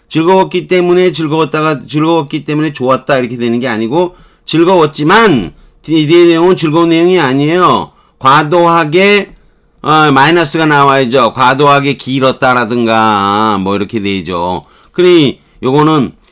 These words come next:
플러스 쪽이니까 맞죠. 과도하게 길었다. 예.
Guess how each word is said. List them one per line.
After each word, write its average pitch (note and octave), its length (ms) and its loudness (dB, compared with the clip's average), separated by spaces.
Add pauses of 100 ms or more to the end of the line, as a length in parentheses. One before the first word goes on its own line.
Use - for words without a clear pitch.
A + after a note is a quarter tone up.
(340)
플러스 F3+ 300 -2
쪽이니까 D3+ 400 0
맞죠. A2 400 -4
과도하게 C3 560 0
길었다. A#2+ 720 -4 (600)
예. G#2 720 -4